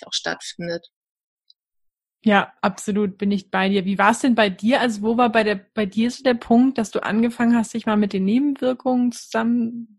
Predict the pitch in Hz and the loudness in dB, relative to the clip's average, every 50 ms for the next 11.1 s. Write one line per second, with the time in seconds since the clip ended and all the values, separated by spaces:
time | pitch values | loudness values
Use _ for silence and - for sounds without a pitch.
0 | _ - 214 196 185 202 190 - - 185 170 165 165 170 165 - 185 175 175 175 | _ -6 -4 -4 -4 -6 -6 -6 -6 -4 -4 -4 -4 -6 -8 -8 -8 -8 -8 -8
1 | - - 180 - - 254 247 - 294 269 311 262 - 233 233 - 269 254 240 220 | -10 -14 -4 2 4 4 4 4 2 0 0 -2 -2 -2 -4 -2 0 4 6 6
2 | 214 226 214 240 233 233 262 269 254 254 247 233 - - 233 220 220 226 240 247 | 6 8 8 8 8 8 8 8 8 6 6 4 2 0 0 2 4 2 2 0
3 | - - - 262 269 294 - _ - - - - _ _ _ - - - - _ | -2 -8 -10 -8 -8 -8 -10 _ -20 -20 -20 -20 _ _ _ -20 -20 -20 -20 _
4 | - - _ - - 220 214 208 202 202 202 202 202 202 202 208 240 226 - _ | -20 -20 _ -4 0 2 2 4 4 4 2 2 2 0 0 -2 -6 -8 -14 _
5 | _ _ _ _ _ _ - - 208 - 240 220 220 - 254 233 208 - - _ | _ _ _ _ _ _ -6 -4 0 2 2 2 6 6 6 6 6 4 -2 _
6 | _ _ _ - - 214 214 220 226 233 240 233 233 - - 262 247 247 - - | _ _ _ -4 0 2 4 6 6 6 6 4 2 2 2 2 2 2 0 0
7 | 214 233 233 233 - 247 233 247 240 - - - 233 233 233 233 214 214 220 220 | 2 2 2 2 4 4 2 2 2 0 2 2 4 4 4 2 0 2 2 4
8 | 220 220 220 220 220 214 220 220 202 208 - - 196 196 208 - - - - 208 | 4 4 4 2 2 0 0 0 -2 -2 0 0 0 -2 -2 -4 -6 -6 -6 -6
9 | - - - 233 240 233 - - - 185 190 190 196 - - - _ _ _ _ | -6 -4 -2 -2 -2 -2 -2 -2 -2 0 0 -2 -4 -6 -8 -12 _ _ _ _
10 | _ _ 202 208 208 - 208 190 202 196 - - - - 196 202 208 220 240 262 | _ _ -2 0 0 0 0 0 0 0 -2 -4 -6 -4 -2 0 0 0 -2 -2
11 | 262 | -6